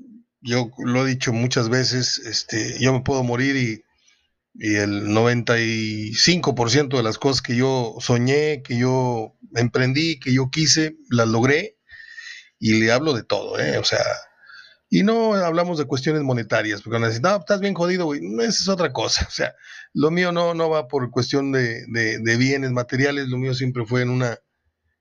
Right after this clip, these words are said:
en una cuestión de una realización, eh, espiritual, personal. Pero bueno, no me desvío mucho del tema,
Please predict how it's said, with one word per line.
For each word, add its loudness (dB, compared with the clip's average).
en 0
una 0
cuestión -2
de -2
una 0
realización, -2
eh, -8
espiritual, 0
personal. 0
Pero 4
bueno, 0
no 2
me 0
desvío 2
mucho -2
del 0
tema, 0